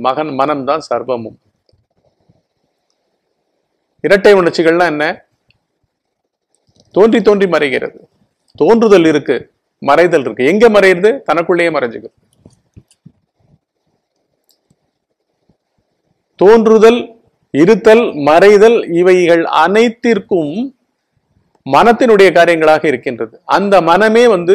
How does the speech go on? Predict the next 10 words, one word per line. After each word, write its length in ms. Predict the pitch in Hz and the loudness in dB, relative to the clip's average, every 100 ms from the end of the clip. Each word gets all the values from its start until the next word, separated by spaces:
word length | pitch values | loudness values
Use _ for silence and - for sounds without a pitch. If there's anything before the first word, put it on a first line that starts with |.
| 233 | -2
ஒரு 160 | 175 185 | -2 -2
பொய்ப்பொருள். 460 | 185 175 160 120 - _ _ _ _ _ _ _ _ _ _ - | 0 0 0 -2 -6 _ _ _ _ _ _ _ _ _ _ -4
அந்த 200 | 156 190 196 | -2 2 2
மாதிரி 220 | 214 226 208 | 2 4 2
ஒரு 140 | 175 | 2
பொருளே 320 | 185 185 190 214 | 2 2 4 2
ஆன்மாவில் 560 | 160 185 180 160 180 156 | 0 -2 -2 -2 -2 -4
இல்லை, 300 | 143 151 139 _ _ _ _ _ _ 120 | -6 -6 -6 _ _ _ _ _ _ 0
தேவனிடத்தில் 720 | 151 202 208 170 147 185 170 | 2 4 2 0 0 0 0
இல்லை, 260 | 143 135 | 0 -2